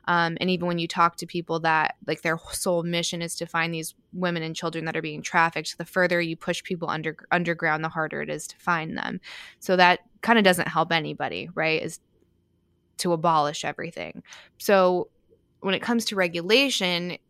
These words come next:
I have this, um, this buddy of mine that's way smarter than I am. And we talk about really big world problems and all the crazy stuff that's happening, happening in the news. And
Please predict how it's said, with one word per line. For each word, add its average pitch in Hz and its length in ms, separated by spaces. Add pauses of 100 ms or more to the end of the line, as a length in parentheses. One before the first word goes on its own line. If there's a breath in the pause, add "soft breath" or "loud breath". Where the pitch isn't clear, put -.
(100)
I 170 120
have 190 480
this, 175 440
um, 165 460 (240)
this 180 140
buddy 175 320
of 160 60
mine 160 180
that's 160 220
way 202 160
smarter 156 420
than 156 160
I - 140
am. - 160
And - 480
we 185 120
talk 185 300
about 175 500
really 208 320
big 180 220
world 175 300
problems 208 560
and 175 80
all 190 180
the 180 80
crazy 165 300
stuff - 180
that's 151 160
happening, 156 440
happening 170 360
in 165 120
the 165 60
news. 226 520
And 175 440